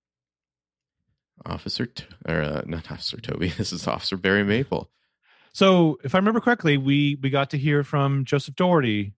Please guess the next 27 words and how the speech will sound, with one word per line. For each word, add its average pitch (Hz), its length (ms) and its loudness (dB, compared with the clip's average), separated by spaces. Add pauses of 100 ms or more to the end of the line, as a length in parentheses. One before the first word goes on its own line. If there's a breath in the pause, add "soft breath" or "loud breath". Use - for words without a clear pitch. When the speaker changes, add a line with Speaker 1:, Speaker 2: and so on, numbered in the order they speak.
(100)
Speaker 1:
Mm-hmm. - 200 -6 (680)
Speaker 2:
that 131 260 0
it 143 120 -4
was 127 120 -4
possibly 175 480 0
between 160 280 0
him 165 180 4
and 165 100 2
Brian 156 240 0
Holdman 151 360 0
they 143 120 -2
came 147 220 -2
up 147 120 -4
with 156 140 -4
the 151 100 -4
name 143 600 0
because 120 680 -2
the 120 140 -4
idea 117 360 -2
was 120 240 -4
that's - 200 -8
a - 20 -16
small 110 280 -4
town, 110 380 -4
you 107 140 -4
would 104 160 -8
know 107 420 -6